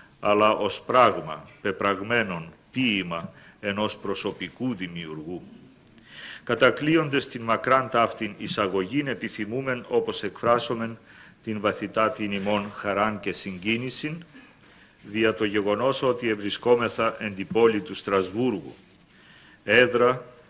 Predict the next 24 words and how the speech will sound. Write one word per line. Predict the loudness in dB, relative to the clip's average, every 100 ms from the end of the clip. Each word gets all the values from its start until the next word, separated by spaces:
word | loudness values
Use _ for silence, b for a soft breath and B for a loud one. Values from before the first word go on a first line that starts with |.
| B _ -8
του | -4 -4 -2
Ευρωπαϊκού | 0 2 0 2 0 0 -4 -8 -8
Κοινοβουλίου | -6 -2 -2 -2 -4 -2 -2 -2 -8 -18 -20 -6
και | -6
του | -4
Συμβουλίου | -8 -8 -8 -6 -4 -4 -4
της | -8 -6
Ευρώπης. | -6 -2 -2 -2 -6 -12 -12 -14 _ _ _ _ B B B B B
Εμείς | -2 0 0 -2 -2
από | -2 -2
της | -4 -2
Αποστολικής | -2 -2 -2 0 0 -2 -2 -4 -4 -8 -14 _
Επισκοπής | -4 -4 -6 -2 -4 -2 -4 -4 -8 -14 _ -16
του | -6
Πρωτοκλήτου | -4 -2 -2 -2 -4 -4 -4 -8 -8 -8
Ανδρέου | -6 -2 2 2 0 -6 -18 _ _ B B B B B -10
δεν | 0 2 4
λησμονούμεν | 0 0 -2 -2 -2 -2 -4 -4
ότι | -4 -4 -6
φέρομεν | 0 2 2 0 -4 -2
τον | -4 -2
τίτλον | -4 -4 -6 -6 -4
του |
Επισκόπου | -4 -2 -8 -2 0 0 -2